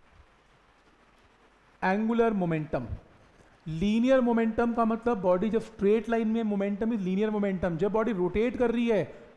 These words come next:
तो momentum is known as angular momentum। इसका सिंबल है एल, इसका सिंबल ही एल है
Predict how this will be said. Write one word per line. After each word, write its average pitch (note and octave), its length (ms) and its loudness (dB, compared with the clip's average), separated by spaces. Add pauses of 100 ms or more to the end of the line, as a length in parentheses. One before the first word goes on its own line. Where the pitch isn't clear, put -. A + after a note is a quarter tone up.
तो F#3 60 -2
momentum F#3 400 -2
is A3 100 -2
known G#3 200 -2
as C#4+ 180 -2 (440)
angular G3 340 0
momentum। F3 460 -2
इसका A3+ 220 -4
सिंबल G#3 340 -2
है A3+ 220 -4
एल, G#3+ 260 2 (1120)
इसका G#3+ 180 -2
सिंबल G#3+ 320 0
ही A#3+ 100 0
एल G3 180 0
है D3 160 -4